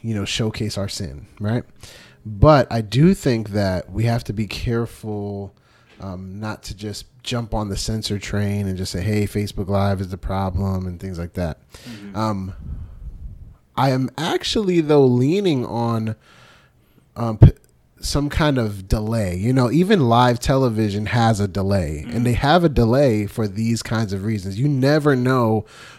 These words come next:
Speaker 1: what can happen on live T V, so they're
Speaker 2: Yeah.
Speaker 1: set to a couple seconds delay so that if something does go down, that they can shut it down.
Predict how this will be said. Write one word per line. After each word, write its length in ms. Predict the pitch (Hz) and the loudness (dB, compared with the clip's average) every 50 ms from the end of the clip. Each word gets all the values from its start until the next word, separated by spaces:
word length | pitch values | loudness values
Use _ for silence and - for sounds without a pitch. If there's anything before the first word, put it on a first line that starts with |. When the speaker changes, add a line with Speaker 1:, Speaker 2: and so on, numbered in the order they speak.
| - - | -14 -6
Speaker 1:
what 280 | 104 120 135 117 - | -2 -2 -2 -2 -2
can 180 | - - 139 117 | -4 -4 -2 -2
happen 420 | 107 113 127 127 131 - - 113 | 0 0 0 -2 0 0 0 0
on 140 | 107 104 107 | 0 -2 -2
live 240 | 101 98 104 107 101 | -2 -2 -4 -4 -6
T 160 | - - 113 | -6 -6 -4
V, 200 | 117 135 135 117 | -2 -2 -2 -2
so 200 | 101 - - 110 | -2 -2 -2 -2
they're 160 | 110 113 113 110 | 0 0 0 0
Speaker 2:
Yeah. 40 | 104 | 0
Speaker 1:
set 540 | - - - - 147 147 139 - - - - | -2 -4 -2 2 4 4 4 2 -2 -6 -12
to 320 | - - 123 113 107 104 101 | -8 -4 -2 -2 0 0 0
a 60 | 98 | -2
couple 320 | - - 127 113 117 110 | 0 0 0 2 4 2
seconds 500 | 110 - - 120 113 - 117 113 113 107 | 2 2 0 0 0 0 -2 -4 -4 -4
delay 420 | 95 107 107 107 107 107 104 104 101 | -2 -2 0 0 0 0 0 -2 -2
so 160 | - - 104 | -4 -4 -6
that 120 | 101 101 98 | -4 -4 -6
if 100 | 98 - | -6 -6
something 300 | - 117 120 117 113 110 | -6 -6 -4 -4 -4 -2
does 180 | 104 107 110 101 | -2 -2 -4 -2
go 180 | 95 104 107 | -2 -4 -4
down, 400 | 98 98 117 127 131 120 110 107 - - - - - - - - | -2 -2 -2 -2 0 -2 -2 -4 -6 -12 -20 -20 -20 -18 -10 -4
that 180 | 107 110 98 | -4 -2 -2
they 100 | 110 113 | -2 -4
can 140 | 110 - 110 | -2 -4 -6
shut 260 | 95 - - 120 107 95 | -6 -2 -2 -2 -2 -2
it 120 | 76 67 | -6 -8
down. 460 | 65 92 85 73 69 65 69 78 90 | -8 -8 -8 -8 -10 -12 -12 -14 -16